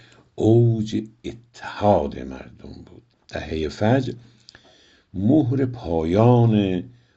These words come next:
حکومت شاهنشاهی و دیکتاتوری بود. حالا این حکومت شاهنشاهی چقدر عمر داشت، پونصد سال، هزار سال، یا به قول خودشون دو هزار و پونصد سال، دیگه این حکومت شاهنشاهی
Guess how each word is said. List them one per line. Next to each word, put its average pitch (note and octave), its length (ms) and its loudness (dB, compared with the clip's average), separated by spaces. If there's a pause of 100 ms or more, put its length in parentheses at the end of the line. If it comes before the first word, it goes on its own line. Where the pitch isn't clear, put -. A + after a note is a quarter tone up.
(100)
حکومت D#2+ 600 -8
شاهنشاهی C#2 1000 -8
و D2 240 -8 (360)
دیکتاتوری D2+ 840 -6
بود. C#2 380 -10 (420)
حالا D#2 260 -2
این D2+ 340 -6 (380)
حکومت D2+ 540 -12
شاهنشاهی C#2+ 800 -10
چقدر C#2+ 540 -8
عمر D2 280 -6
داشت، C#2+ 280 -8
پونصد D2 460 -10
سال، D2 400 -8
هزار D2 420 -6
سال، C#2+ 280 -10
یا D#2 80 -4
به C#2+ 120 -6
قول D#2+ 320 -2
خودشون F#2 640 -2
دو D#2 140 -4
هزار E2+ 360 -4
و D#2 40 -6
پونصد E2+ 420 -12
سال، - 420 -8 (420)
دیگه C#3 480 -2 (320)
این C3 180 -2
حکومت E2+ 580 -6
شاهنشاهی E2 1120 -4